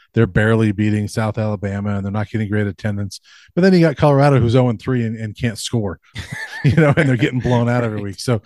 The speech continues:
Speaker 1: it, it's all about perspective. I think C U would trade places with, uh, U C L A
Speaker 2: <laughs> Right, right.
Speaker 1: in a heartbeat. Um, you know, whereas,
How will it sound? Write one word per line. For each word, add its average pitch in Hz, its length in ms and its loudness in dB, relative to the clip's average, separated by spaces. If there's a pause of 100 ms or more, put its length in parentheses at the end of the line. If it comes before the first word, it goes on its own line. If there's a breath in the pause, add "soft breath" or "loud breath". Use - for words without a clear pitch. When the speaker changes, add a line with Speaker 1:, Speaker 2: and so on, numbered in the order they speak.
(320 loud breath)
Speaker 1:
it, 143 180 4
it's 143 140 2
all 151 100 4
about 135 220 0
perspective. 123 440 -4
I 123 60 0
think 123 160 -4
C - 220 -6
U 123 180 -2
would 113 160 -6
trade 117 320 -4
places 110 340 -4
with, 104 160 -8
uh, 110 100 -2
U 107 200 -2
C - 160 -6
L 110 140 0
A 107 100 -2
Speaker 2:
<laughs> - 0 -
Right, - 400 -4
right. - 140 -10
Speaker 1:
in 120 100 0
a 107 60 0
heartbeat. 110 640 -2
Um, 104 340 -2 (400 soft breath)
you 127 140 2
know, 113 120 2
whereas, 107 460 -2